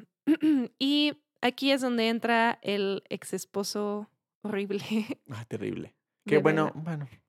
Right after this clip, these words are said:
Speaker 2: ya cinematográficamente, mm, se me hizo muy necesaria esa parte.
Speaker 1: ¿Innecesaria?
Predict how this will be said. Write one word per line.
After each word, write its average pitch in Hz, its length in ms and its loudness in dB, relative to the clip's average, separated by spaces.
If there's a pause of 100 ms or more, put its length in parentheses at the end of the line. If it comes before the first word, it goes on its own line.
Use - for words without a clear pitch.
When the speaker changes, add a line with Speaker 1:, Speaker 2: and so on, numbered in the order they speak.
(240)
Speaker 2:
ya 160 160 2
cinematográficamente, 117 1040 0
mm, 107 260 -4
se - 120 -6
me 110 80 0
hizo 110 100 -4
muy 110 180 -2
necesaria 95 460 -6
esa - 160 -14
parte. - 300 -6 (300)
Speaker 1:
¿Innecesaria? 220 640 -2